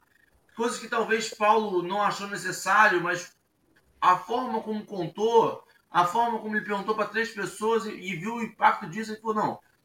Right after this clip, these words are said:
eu preciso talvez de mais detalhes sobre isso, porque isso realmente mu-, tocou ele, quando ele me contou, me tocou, quando eu perguntei pra duas pessoas, tocou também, preciso saber mais detalhes", né? E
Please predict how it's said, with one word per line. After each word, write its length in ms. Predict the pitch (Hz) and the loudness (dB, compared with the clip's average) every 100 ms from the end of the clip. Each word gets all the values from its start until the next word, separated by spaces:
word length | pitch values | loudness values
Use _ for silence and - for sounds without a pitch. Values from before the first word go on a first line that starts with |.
| - | -14
eu 80 | 196 | -12
preciso 340 | 214 240 226 | -10 -10 -4
talvez 340 | 240 214 226 202 | -2 0 0 -2
de 80 | |
mais 300 | 214 214 233 | 6 8 8
detalhes 640 | 233 240 - - 233 220 - | 4 0 4 6 6 2 -2
sobre 340 | 208 175 165 | -2 0 -2
isso, 400 | 233 220 151 - _ _ _ | -4 -4 -6 -8 _ _ _
porque 240 | - - 226 | -20 -4 0
isso 340 | 220 247 302 | 0 -2 0
realmente 800 | 262 254 247 240 269 302 320 311 _ _ - | 4 6 6 2 -2 0 2 0 _ _ -12
mu-, 300 | 196 220 - _ - | -4 -4 -4 _ 4
tocou 360 | 226 233 233 | 4 6 4
ele, 480 | 202 240 254 240 - _ _ _ _ | 6 4 4 0 -8 _ _ _ _
quando 200 | 208 233 | 0 2
ele 100 | 233 | 4
me 100 | 247 | 2
contou, 380 | 247 226 - 226 | 2 2 4 4
me 120 | 226 | 4
tocou, 520 | 226 220 - 226 247 | 4 2 2 0 0
quando 180 | - 226 | -2 -4
eu 40 | 233 | -2
perguntei 260 | 247 240 | -2 -4
pra 120 | 226 | -4
duas 180 | 208 247 | -2 -4
pessoas, 320 | - 262 226 | -8 -8 -4
tocou 340 | - - - 240 | 0 0 0 0
também, 440 | 214 190 - 320 - _ _ _ _ _ | 2 4 4 2 -10 _ _ _ _ _
preciso 220 | - 240 226 | -16 -8 0
saber 380 | 262 208 247 | 0 2 0
mais 260 | 233 240 247 | 6 8 8
detalhes", 760 | 240 - 214 185 180 135 120 135 | 4 4 8 10 10 4 -4 2
né? 260 | 143 - - _ _ _ | 2 2 -6 _ _ _
E 340 | 165 180 175 | -2 0 0